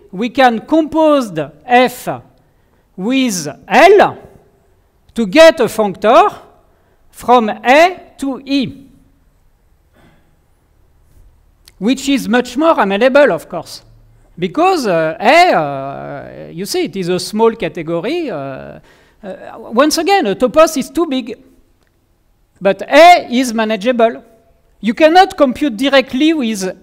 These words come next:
A, uh, J hat, but you can compute with A. So by now, uh,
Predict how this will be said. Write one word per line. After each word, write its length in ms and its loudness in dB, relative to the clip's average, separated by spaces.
A, 320 4
uh, 440 0
J 360 -2
hat, 380 -2
but 220 -4
you 60 -4
can 240 0
compute 420 -2
with 180 -6
A. 240 -8
So 640 4
by 280 0
now, 640 2
uh, 500 -2